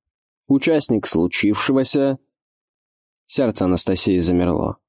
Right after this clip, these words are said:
Внутри прохладный ужас боролся со вскипающей яростью. «Ош,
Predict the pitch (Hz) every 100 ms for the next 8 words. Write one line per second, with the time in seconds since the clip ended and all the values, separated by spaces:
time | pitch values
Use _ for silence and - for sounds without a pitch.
0 | _ _ _ _ _ 107 98 92 101 -
1 | 90 - 95 85 107 104 104 92 95 104
2 | 98 104 90 - _ _ - 107 - 107
3 | 85 82 - 90 92 80 - - - -
4 | _ _ _ _ _ _ _ _ 135 147
5 | 143 -